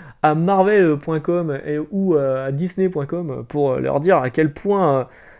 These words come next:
à quel point, euh, la licence Marvel en France est gâchée par Panini.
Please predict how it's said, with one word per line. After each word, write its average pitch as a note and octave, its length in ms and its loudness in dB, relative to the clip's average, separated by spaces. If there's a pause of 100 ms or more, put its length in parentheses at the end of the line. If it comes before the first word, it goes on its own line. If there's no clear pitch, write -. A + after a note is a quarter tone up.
(120)
à C#3 80 -2
quel E3+ 240 2
point, G3 380 2
euh, C#3 500 0
la C#3+ 80 4
licence E3 380 -2
Marvel D#3+ 280 2
en D#3 120 0
France F3+ 340 -6
est B2+ 80 -2
gâchée A3+ 580 -4
par D#3+ 200 -8
Panini. E3+ 520 -2